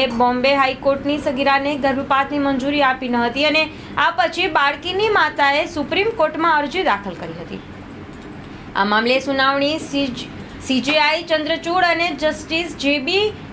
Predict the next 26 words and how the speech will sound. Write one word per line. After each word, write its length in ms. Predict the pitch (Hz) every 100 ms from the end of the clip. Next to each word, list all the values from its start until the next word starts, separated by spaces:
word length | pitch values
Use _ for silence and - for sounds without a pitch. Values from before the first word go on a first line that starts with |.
| -
પારડીવાલાની 920 | 277 302 370 427 392 370 359 359 392
ખંડપીઠે 640 | 392 320 294 269 285 277 277
હાથ 300 | 247 226 -
ધરી 300 | 208 214 214
હતી 240 | 214 254
અને 220 | 285 285 294 302 - - -
સુપ્રીમ 420 | 302 - 370 453
કોર્ટે 300 | 392 381 381
હાઈકોર્ટના 560 | 370 320 320 320 320 330
નિર્ણયને 480 | 294 294 294 294 302
ફગાવી 420 | 277 247 285 233
દીધો 260 | 196 202 202
હતો 200 | 214 233
અને 140 | 247
સગીરાનું 580 | 247 240 262 254 254 262
મેડિકલ 520 | 240 240 269 330 381
ચેકઅપ 340 | 311 285 277 -
કરાવવાનો 460 | 233 233 233 254 226
આદેશ 360 | 214 247 -
આપ્યો 280 | - - 175
હતો, 180 | - - - - - - - - - - - - - - - -
જેનામાં 600 | 214 208 220 226 247 254
જાતીય 460 | 254 240 240 269 277
શોષણ 380 | 285 277 285
અંગે 280 | 277 277 285 302
બોમ્બે 420 | 277 277 277